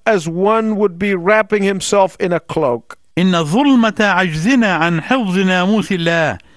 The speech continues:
Speaker 2: قد لفته كما يلف الواحد نفسه داخل عباءه.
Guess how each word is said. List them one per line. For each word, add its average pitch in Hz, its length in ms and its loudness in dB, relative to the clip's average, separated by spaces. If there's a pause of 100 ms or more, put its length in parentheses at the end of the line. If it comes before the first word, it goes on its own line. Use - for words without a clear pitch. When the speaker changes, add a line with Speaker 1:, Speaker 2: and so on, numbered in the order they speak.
(360)
Speaker 2:
قد 170 160 0
لفته 170 960 -2 (340)
كما 190 360 2
يلف 226 380 0
الواحد 196 640 0
نفسه 185 1000 -2
داخل 170 420 -2
عباءه. 139 760 -2